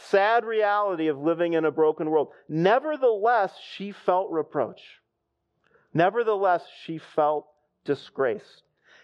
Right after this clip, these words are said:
And I, I just wonder, I mean, there's no way that you could prove this, but, uh, I, I wonder, given her reputation, which was good,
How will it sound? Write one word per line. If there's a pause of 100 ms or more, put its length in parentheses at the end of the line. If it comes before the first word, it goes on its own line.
(100)
And
I,
I
just
wonder,
I
mean,
there's
no
way
that
you
could
prove
this,
but, (320)
uh,
I,
I
wonder, (500)
given
her
reputation,
which
was
good,